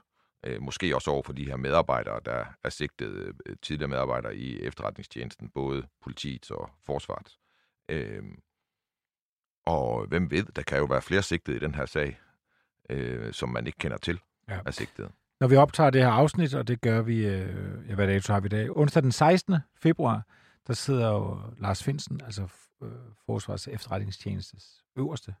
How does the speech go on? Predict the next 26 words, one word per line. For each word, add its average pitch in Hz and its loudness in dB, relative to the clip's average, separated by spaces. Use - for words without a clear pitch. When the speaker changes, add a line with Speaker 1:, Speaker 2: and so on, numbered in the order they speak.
Speaker 2:
Han 123 -2
sidder 104 0
varetægtsfængslet. 107 -4
Det - -10
har 113 4
han 113 6
gjort 127 4
et 117 -8
stykke - -2
tid. 165 0
Det 143 -4
har 117 0
han 110 2
gjort 113 0
siden 113 -2
starten 110 -4
af 92 -6
december, 113 -8
så 117 -10
vidt 120 -8
vi... 113 -2
Øh, 107 -2
ved. 104 -4
Speaker 1:
Jamen, 95 2
i 101 0
dag, 104 2